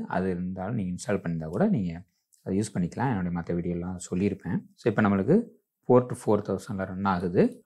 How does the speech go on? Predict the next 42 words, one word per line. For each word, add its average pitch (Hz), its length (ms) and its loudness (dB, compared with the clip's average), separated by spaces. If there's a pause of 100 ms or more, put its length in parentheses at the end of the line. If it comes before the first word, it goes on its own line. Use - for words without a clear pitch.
(120)
எம் 117 140 8
எஸ் 120 160 0
எஸ் - 120 -4
கியூ 170 140 4
எல் - 140 -2
connect 85 280 -4
ஆயிடுச்சு. - 320 -12 (440)
இந்த 101 120 4 (140)
message 104 280 0 (100)
எங்க 98 180 2
இருக்குது 92 300 -2
அப்படின்னா 95 280 0 (140)
எம் 104 140 0
எஸ் 98 160 -8
எஸ் - 120 -16
கியூ 98 140 -4
எல் 87 100 -8
D 95 180 -2
B 98 180 -6
dot 87 200 -2
J 82 220 -4
S-க்குள்ள - 360 -10
போனீங்கன்னா 87 400 -4 (320)
connect 98 360 -4
to 165 60 0 (200)
M 85 160 -4
S - 40 -18 (120)
S - 40 -12 (120)
Q 80 220 -10
L - 100 -8
இருக்குது. 85 280 -14 (540)
Error 131 240 6
வந்துச்சுன்னா 123 380 -2 (480)
இந்த 95 160 -4
மாதிரி 101 240 0
error 85 240 -8
வரும். 78 280 -16
So, - 60 -20 (100)
என்னுடைய 90 360 -2 (300)
யூசர் 104 300 -2
ஐ - 60 0
டி 107 60 -2